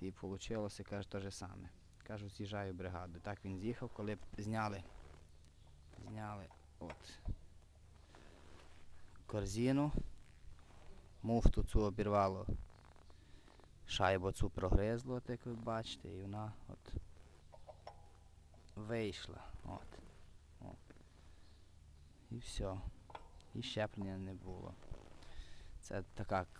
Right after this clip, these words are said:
корзина на Н З у мене стояла. Думав, може, лапки, може, що. Ну, в кінечному результаті заказали нову корзину, поміняли.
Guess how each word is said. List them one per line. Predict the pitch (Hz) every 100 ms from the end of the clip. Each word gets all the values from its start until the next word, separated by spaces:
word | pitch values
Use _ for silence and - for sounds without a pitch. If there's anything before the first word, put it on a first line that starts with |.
| -
корзина | 101 95 101 95
на | 95 95
Н | 95
З | 95 120
у | 120
мене | 117 107
стояла. | - 110 104 101 101 - - -
Думав, | 90 92
може, | 95 92
лапки, | 107 110 - 95
може, | 90 95
що. | -
Ну, | 98 120 - - - - -
в | -
кінечному | 110 110 - 101 98
результаті | 95 95 113 107 98
заказали | 101 104 98 98 101
нову | 101 101
корзину, | 92 98 98 127 120
поміняли. | 95 92 92 104